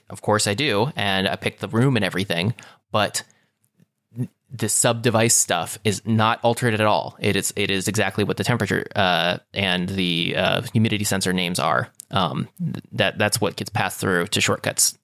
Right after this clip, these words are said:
Uh, so it doesn't, it doesn't work correctly. And then I just went to go open it up to make sure I got the names, uh, of the sensors correct. And when I was opening it, I was asked to resolve a conflict by the Shortcuts app, um, because apparently I had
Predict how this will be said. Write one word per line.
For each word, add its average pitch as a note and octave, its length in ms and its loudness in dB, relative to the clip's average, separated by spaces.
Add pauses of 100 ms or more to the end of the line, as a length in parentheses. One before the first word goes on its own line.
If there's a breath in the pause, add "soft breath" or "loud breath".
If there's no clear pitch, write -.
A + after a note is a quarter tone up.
(100)
Uh, F#2+ 280 0
so - 160 2
it F#2 100 0
doesn't, G2+ 280 -2
it G#2+ 80 0
doesn't F#2+ 180 0
work G2 140 0
correctly. - 360 -2 (360 loud breath)
And B2+ 120 -2
then C3+ 60 2
I C3+ 60 2
just C#3 160 0
went C#3 200 2
to C#3 80 -4
go A#2 200 4
open A#2+ 240 2
it A2 80 0
up G#2+ 160 0
to G#2 200 0
make A2 280 0
sure B2+ 120 2
I G#2 120 4
got G#2+ 240 -2
the G2 60 -2
names, G2 520 2 (140)
uh, G2 280 2
of G2 180 0
the G2+ 60 2
sensors G#2+ 440 2
correct. D3+ 340 0 (580 loud breath)
And A2 380 2 (100)
when A#2+ 200 2
I A#2 60 4
was A2 100 0
opening D3+ 360 4
it, G2+ 200 2 (100)
I B2 60 0
was B2 120 2
asked D3+ 200 2
to D3+ 80 -4
resolve D#3+ 300 4
a F#3 40 2
conflict - 720 0 (440 loud breath)
by A2+ 560 2
the B2 80 0
Shortcuts F3+ 520 0
app, G2 320 0 (320)
um, G2+ 580 2
because A#2 460 2
apparently B2 640 2
I A2 160 0
had G#2+ 380 0